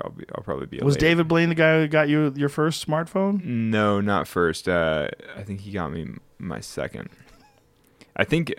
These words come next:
Speaker 1: I forget what the deal was, but I think I met him, and he was like, "What is that?" 'Cause I pulled out some, like, ancient, you know, thing, and he was like, "W T F?" And he just, like, went to the Mac store and got me a phone. It's classic.
Speaker 2: <laughs>
Speaker 1: It's like
Speaker 2: Why were you carrying around a,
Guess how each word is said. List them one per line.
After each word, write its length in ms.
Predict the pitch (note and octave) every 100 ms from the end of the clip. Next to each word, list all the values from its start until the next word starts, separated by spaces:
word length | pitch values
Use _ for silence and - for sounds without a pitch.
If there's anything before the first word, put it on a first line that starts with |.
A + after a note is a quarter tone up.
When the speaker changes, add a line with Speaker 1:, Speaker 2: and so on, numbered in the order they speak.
| - -
Speaker 1:
I 120 | A#2+
forget 240 | - C#3 D#3
what 100 | A2+
the 60 |
deal 240 | G#2+ B2 G2
was, 180 | F2
but 100 | F2
I 60 | E2+
think 300 | - G#2 - _ _ _ -
I 100 | G#2
met 220 | G#2 A2
him, 320 | A2+ G2 F#2+ -
and 80 | G#2
he 80 | A2+
was 140 | G2+
like, 340 | G2+ F#2+ E2+ - - -
"What 300 | G#2 A#2+ A2+
is 140 | G2
that?" 320 | A2 A#2 -
'Cause 100 | -
I 80 | D#2+
pulled 240 | - B2
out 140 | A2 A2+
some, 180 | B2 A2
like, 220 | G2+ -
ancient, 580 | E2+ G#2 A#2 G#2 E2 C#2+
you 100 | G#2+
know, 120 | G2
thing, 400 | - B2 B2 G2+ - - -
and 80 | G2
he 140 | C3
was 120 | A#2
like, 200 | A2 G2+
"W 220 | G#2 G#2 G#2
T 200 | G#2+ G#2+
F?" 160 | A2
And 80 | F2
he 60 | E2+
just, 180 | F#2 E2
like, 160 | D#2+
went 140 | C#2+ E2+
to 60 |
the 260 | E2+ E2 D#2 -
Mac 240 | - E2+ F#2+
store 180 | - -
and 80 | -
got 160 | -
me 60 | D#2+
a 60 |
phone. 320 | - D#2 F2 - - -
It's 140 | F#3+
classic. 420 | G#3+ F#3+ - - -
Speaker 2:
<laughs> 80 | E3+ - - - _ - - - - -
Speaker 1:
It's 120 | -
like 100 | -
Speaker 2:
Why 240 | C3+ C#3
were 80 | D#3
you 460 | D#3 D#3 D3 D3 C#3+
carrying 300 | C#3+ C3+ C3+
around 240 | C3+
a, 60 | C3